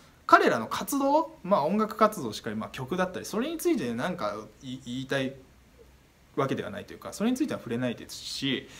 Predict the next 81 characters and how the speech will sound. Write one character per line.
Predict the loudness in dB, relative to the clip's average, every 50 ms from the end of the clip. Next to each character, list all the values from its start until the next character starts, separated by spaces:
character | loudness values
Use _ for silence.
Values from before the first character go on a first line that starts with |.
| -18 -20 -14 -2
ま | 4 6 6 6 6
あ、 | 2
あ | 2
の | 2 2 4 4 4 2 2 2 2 2 2 2 0 -2 -4 -8 -14 -20 -20 -20 -20 -20 -20 -20 -20 -20 -20 -20 -20 -20 -20 -20 -20 -20 -20 -20 -20 4
ー、 | 8
フ | 8
ァ | 8
ッ |
シ | 8 6 4 4 4
ョ | 4
ン、 | 4 0 -6 -14 -20 -20 -18 -10
メ | -2 0 0 0
ン | 2 0 -2
ズ | 0 0
の | 0 2
フ | 2 2
ァ |
ッ | 2
シ | 2 2 2 2
ョ |
ン | 2 4
に、 | 4 2 0 0 -4 -8 -14 -20 -12 -2 0
に | 0 0 4
特 | 4 4 4 4
化 | 0 0
し | 0 2
て | 0 0
話 | 2 0 0 -2
し | -4
ま | -6
す。 | -6 -4
そ | -2
れ | -2 0
以 | 0
外 | 0 0
の | 0
こ | -2
と | -4 -6
は | -8
ち | -10 -10
ょ |
っ | -12
と、 | -12 -12 -12 -10
あ | -8
の、 | -8 -10 -10 -10 -12
僕 | -10 -10 -6 -2
も | -2
わ | 0
か | 2 2
ん | 2 2
な | 0
い | -4
の | -8 -10
で、 | -10 -10 -8 -8
よ | -10 -10
く。 | -12 -16 -20 -20 -20 -20 -18 -18 -18 -18 -18 -20 -20 -20 -20 -20 -20 -20 -8 -2
メ | 0 0
ン |
ズ | 2 0
フ | 0
ァ | -2
ッ | -4
シ | -2 0 0
ョ | 2
ン | 4
の、 | 2 2
そ | 2 0 -2
の、 | -2 -2 -2 -2 -2 -2 -4 -4 -6 -8 -4 -2
こ | 0
の | 0 2
一 | 0 -2 -4
点 | -4 -2 0 2 2 2
に | 0 -2 -4
限 | -6 -4 -2 -2 -2
っ |
て | -2 -4 -6 -2 0 2 2
話 | 2 2 0 -2
し | -2 -8
ま | -10 -10
す | -12 -14
と。 | -14 -16